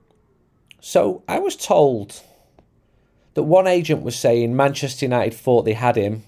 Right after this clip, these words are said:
but were too arrogant and lost him. I was told from a brilliant source,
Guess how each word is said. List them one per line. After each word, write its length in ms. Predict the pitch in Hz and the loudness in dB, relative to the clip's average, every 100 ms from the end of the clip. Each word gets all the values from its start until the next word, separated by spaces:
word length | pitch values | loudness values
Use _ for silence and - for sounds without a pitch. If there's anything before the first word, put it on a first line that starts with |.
| - | -6
but 80 | 117 | -6
were 120 | 110 | -4
too 220 | - 127 | -4 2
arrogant 420 | 113 110 98 101 | 4 2 0 -8
and 180 | - 107 | -6 -4
lost 340 | 110 127 - - | -2 -2 -4 -10
him. 220 | 80 107 _ _ _ _ _ _ _ _ _ - | -12 -14 _ _ _ _ _ _ _ _ _ -6
I 100 | 320 | -6
was 200 | 302 - | -6 0
told 420 | 160 139 120 - | 4 4 0 -8
from 200 | - 143 | -8 -4
a 60 | |
brilliant 460 | 139 165 180 147 - | -2 0 0 0 -4
source, 540 | - 110 101 - - | -4 -2 -2 -6 -20